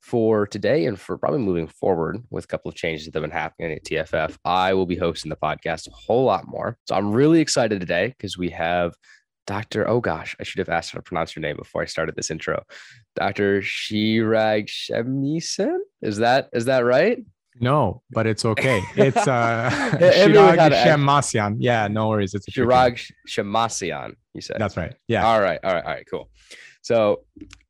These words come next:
Speaker 1: obviously, messed up the name. That's okay. I do that a lot. I'm super excited to have him on the show today because we don't get doctors on here a lot. And I always find that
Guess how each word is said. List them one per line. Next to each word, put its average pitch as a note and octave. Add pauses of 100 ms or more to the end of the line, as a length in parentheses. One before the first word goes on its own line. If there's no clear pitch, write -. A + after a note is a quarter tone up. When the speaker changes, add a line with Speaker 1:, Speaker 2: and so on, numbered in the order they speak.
Speaker 1:
obviously, B2 (580)
messed G#2
up G2
the F#2
name. E2 (160)
That's -
okay. E2+
I F#2+
do F2+
that D#2
a D#2+
lot. - (720)
I'm A#2 (100)
super E3
excited B2
to G#2+
have F#2+
him F2+
on F2
the E2+
show E2
today E2
because F2
we G2
don't A#2+
get G#2+
doctors F2+
on E2
here E2
a D#2+
lot. - (100)
And F2+ (380)
I A#2
always B2+
find G2+ (800)
that F#2+